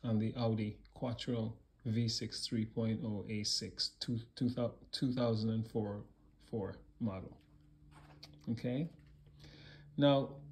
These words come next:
you have to remove the coolant. You don't have to remove the coolant tank. You can pretty much just kind of move it to the side, pull it from where it was. It was originally over here like that, but I just took it and pulled it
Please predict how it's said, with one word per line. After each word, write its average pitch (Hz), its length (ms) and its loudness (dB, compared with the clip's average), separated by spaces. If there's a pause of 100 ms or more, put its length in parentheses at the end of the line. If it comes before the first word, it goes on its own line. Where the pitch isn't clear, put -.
you 139 160 4
have 147 160 6
to 160 80 2
remove 151 340 6
the 127 60 2
coolant. 131 680 4
You 143 80 4
don't 170 100 6
have 175 100 4
to 175 60 6
remove 147 260 8
the 123 80 6
coolant 123 340 6
tank. 117 140 4
You 120 80 8
can 117 280 4 (440)
pretty 160 180 8
much 147 240 8
just 143 180 0
kind 135 200 8
of 127 40 10
move 135 220 10
it - 120 2
to 131 100 4
the 123 120 4
side, 120 440 4
pull 143 160 6
it 135 120 4
from 135 220 4
where 127 140 6
it 120 80 4
was. 117 180 6
It 123 80 8
was 123 220 6
originally 127 800 6 (140)
over 123 200 8
here 135 360 8
like 123 280 4
that, 131 380 4 (400)
but 131 180 0
I 127 120 4
just 123 280 0 (140)
took 143 240 4
it 135 240 2
and 120 280 4
pulled 123 280 6
it 123 100 6